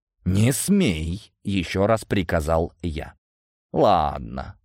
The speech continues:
но ты потом со мной поиграешь. Договорились?» «Договорились». Чёрт его знает, о чём именно она говорит, но главное, что голубика послала мне воздушный поцелуй и улетела добивать оставшихся.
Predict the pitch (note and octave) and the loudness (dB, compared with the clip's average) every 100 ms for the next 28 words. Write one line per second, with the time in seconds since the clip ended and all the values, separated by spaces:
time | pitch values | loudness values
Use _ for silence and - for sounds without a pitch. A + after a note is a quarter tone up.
0 | - D#3+ G#3 C4+ D#4+ - D#3+ C#3 C#3+ - | -4 -2 0 2 2 2 4 4 4 0
1 | D#3+ D#3 D3 C#3+ D#3 C#3+ C#3+ C#3+ C3+ C#3 | 0 2 0 2 2 2 4 4 4 2
2 | - - _ B2 C#3+ D#3 G#3+ D4 C#4+ G2 | -4 -18 _ -2 0 4 4 4 0 -2
3 | - - F#2+ F2+ G2+ A2 A#2 G2 F2 - | -8 -8 -2 2 4 4 4 2 0 -4
4 | - - G#3 - A#2 G2 A#2+ C3+ G2+ G2 | -14 -2 -2 0 0 0 2 2 2 0
5 | A2 G#2+ C#3 C#3 A#2 G2 F#2 - G2 G2 | 0 -2 0 0 2 2 2 2 2 2
6 | F#2+ G2 A2+ G#3 G3+ A2 A#2+ A2+ E3+ G3+ | 2 2 4 2 -4 -2 0 2 4 4
7 | D#3+ D3 B2+ C#3+ A#2+ A#2+ B2+ C3+ F3 C3+ | 4 0 2 0 0 2 2 0 0 0
8 | A#2 A#2 - C#3 B2+ A2+ A2+ G#2 G#2+ G2 | 2 0 2 2 4 2 0 2 2 2
9 | G#2+ F#2 F#2+ F#2 G2+ F2 A2 B2+ G#3+ F#3+ | -2 -2 -2 0 -2 -2 0 2 0 -2
10 | - C3 - B2+ G#2 G2 - E3 C#3+ A2+ | -2 -2 2 2 2 2 2 2 4 2
11 | G2+ F2+ F#2+ F2+ F#2+ F2+ E2+ D#2+ D2+ - | 0 2 2 2 2 0 -2 -4 -4 -6
12 | - - D2+ | -12 -12 -14